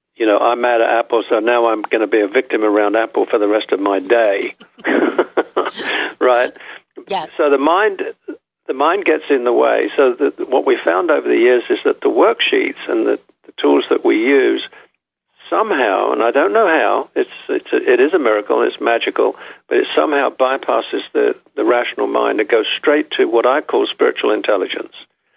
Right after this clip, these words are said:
Speaker 1: which I think is the intelligence of the higher self. And so, uh, when we use these worksheets,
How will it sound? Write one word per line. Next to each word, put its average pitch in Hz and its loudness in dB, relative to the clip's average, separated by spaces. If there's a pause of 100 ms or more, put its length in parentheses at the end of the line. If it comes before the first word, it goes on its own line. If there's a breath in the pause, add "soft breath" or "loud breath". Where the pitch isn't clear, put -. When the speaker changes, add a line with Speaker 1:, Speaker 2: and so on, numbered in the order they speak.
(420 soft breath)
Speaker 1:
which 113 -2
I 120 2
think 120 0
is 110 0
the 117 2
intelligence 113 0
of 117 0
the 110 0
higher 110 0 (120)
self. 107 0 (1400)
And 175 -6
so, 117 2 (280)
uh, 117 2
when 123 0
we 117 2
use 180 2
these 123 -2
worksheets, 117 2